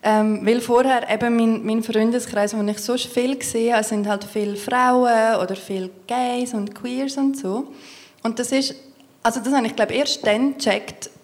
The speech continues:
wie anders das der Vibe einfach kann sein, wenn du so viel und so intensiv Zeit miteinander verbringst. Und logisch, das ist auch noch für uns alle irgendwie eine Ausnahmesituation gewesen. Das war einfach eh crazy gewesen,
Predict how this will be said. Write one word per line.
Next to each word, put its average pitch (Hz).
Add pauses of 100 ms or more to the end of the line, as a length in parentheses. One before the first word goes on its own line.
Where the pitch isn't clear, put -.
(120)
wie 220 (140)
anders 233
das 196
der 196
Vibe 214
einfach 208
kann 214
sein, -
wenn 196
du 202 (600)
so 254
viel 247
und 220
so 247
intensiv 226
Zeit 220
miteinander 202
verbringst. 208 (300)
Und 214
logisch, 269
das 240
ist 233
auch 214
noch 214 (180)
für 208
uns 196
alle 226
irgendwie 208
eine 185
Ausnahmesituation 240
gewesen. 214
Das 202
war 190
einfach -
eh 208
crazy 220
gewesen, 214